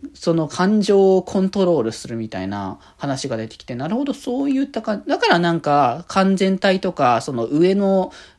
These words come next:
階に行くことによって、確かに感情の制御っていうのは多分しやすくなってくるから、現実の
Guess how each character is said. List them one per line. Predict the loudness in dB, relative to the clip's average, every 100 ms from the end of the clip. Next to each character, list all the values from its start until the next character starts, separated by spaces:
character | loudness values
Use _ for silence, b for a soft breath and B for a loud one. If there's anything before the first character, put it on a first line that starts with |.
| -6
階 | -2 0
に | 0 -2
行 | -2
く | -2
こ | -2
と | 0
に | 0
よ | 0
っ | -2
て、 | -2
確 | 0 -2 -2
か |
に | -6
感 | -4 -2 0 0
情 | 0 0
の | 0
制 | 2 2 2
御 | 0
っ | -6
て | -6
い | -8
う |
の | -8
は |
多 | -8
分 | -8 -8
し | -4 -2
や | -4
す | -4
く | -4
な |
っ | -2
て | -4
く | -4
る | -2
か | 0
ら、 | 0
現 | 0 0
実 | -2 -6 -14 -14 -8 -4
の | -2 -2